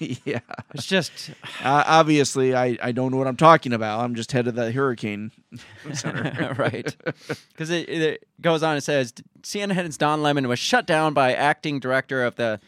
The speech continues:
Speaker 2: National Oceanic and Atmospheric Administration's National Hurricane Center <sighs>
Speaker 1: That's a
Speaker 2: on Tuesday."
Speaker 1: mouthful.
Speaker 2: Yes. After he asked about the effect climate change on,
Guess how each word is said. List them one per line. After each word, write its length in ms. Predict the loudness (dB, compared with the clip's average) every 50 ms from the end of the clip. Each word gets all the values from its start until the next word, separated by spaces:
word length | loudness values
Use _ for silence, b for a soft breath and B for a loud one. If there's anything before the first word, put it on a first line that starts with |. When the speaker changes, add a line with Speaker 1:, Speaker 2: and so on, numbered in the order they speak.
| b b b
Speaker 2:
National 420 | -4 -2 0 0 0 -2 -4 -4 -2
Oceanic 600 | -2 -2 -2 -4 -6 -6 -4 -4 -4 -4 -6 -6
and 180 | -6 -6 -6 -6 -8 _ _
Atmospheric 760 | -2 -2 -2 -2 -4 -6 -8 -4 -2 0 2 2 0 -2 b b b b b b
Administration's 880 | -12 -8 -6 -4 -4 -4 -4 -2 0 2 2 2 0 -4 -8 -10 -8 -6
National 460 | -4 -2 -2 -2 -2 -4 -6 -6 -4
Hurricane 540 | -2 0 2 2 2 0 -4 -6 -6 -6 -6
Center 480 | -6 -4 -4 -4 -2 -4 -4 -4 -6 B B B B B B B B B B B B B B B
<sighs> 400 | B B B B B B B -10
Speaker 1:
That's 160 | -6 -2 0
a 40 | 0
Speaker 2:
on 60 | 0
Tuesday." 340 | 0 2 2 2 2 0 -2
Speaker 1:
mouthful. 120 | -2 -2 0
Speaker 2:
Yes. 280 | 0 0 0 -2 -6 -14 _ _ _ _ _ _
After 320 | 4 4 4 4 4 2 2
he 100 | 4 4
asked 220 | 4 4 2 2
about 180 | 0 0 0 0
the 60 | 0
effect 260 | 0 0 0 0 0
climate 280 | -2 -4 -4 -4 -4 -6
change 280 | -6 -6 -6 -4 -4 -6
on, 200 | -6 -6 -6